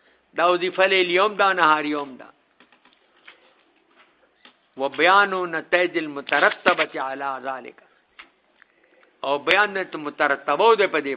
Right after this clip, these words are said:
باندې. بسم الله الرحمن الرحیم. ان ارسلنا نوحا الی قومه ان انذر قومک من قبل ان یاتیهم عذاب الیم. لېږلی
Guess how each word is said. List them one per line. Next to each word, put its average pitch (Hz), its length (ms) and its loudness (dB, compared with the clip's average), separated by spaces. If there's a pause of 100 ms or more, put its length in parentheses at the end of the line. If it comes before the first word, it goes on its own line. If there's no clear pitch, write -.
باندې. - 240 -14 (2000)
بسم 147 240 -10
الله 156 240 0
الرحمن 151 480 -2
الرحیم. 131 500 -10 (1500)
ان 196 180 -4
ارسلنا 185 520 2
نوحا 190 280 -2
الی 160 320 0 (100)
قومه 151 580 -4 (960)
ان 147 200 -4 (140)
انذر 202 300 0
قومک 190 440 -2
من 156 220 -4
قبل 165 280 -4
ان 160 60 -6
یاتیهم 147 760 -10
عذاب 147 360 -6
الیم. 117 460 -16 (840)
لېږلی 156 440 2